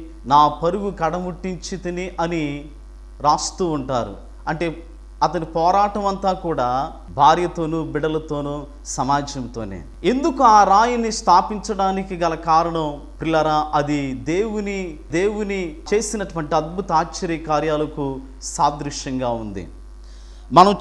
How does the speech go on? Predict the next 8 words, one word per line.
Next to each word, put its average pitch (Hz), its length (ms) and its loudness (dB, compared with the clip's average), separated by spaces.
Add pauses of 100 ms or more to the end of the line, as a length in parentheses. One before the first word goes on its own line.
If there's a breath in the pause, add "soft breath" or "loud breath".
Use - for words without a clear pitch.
చూసినటువంటి 233 680 4
లేఖన 214 380 8
భాగంలో 196 640 6 (240)
యేసుక్రీస్తు 233 720 0
వారు 214 200 6
యెరూషలేముకు 214 880 -2
ప్రయాణమై 202 600 2
వెళుతున్నప్పుడు 180 840 -2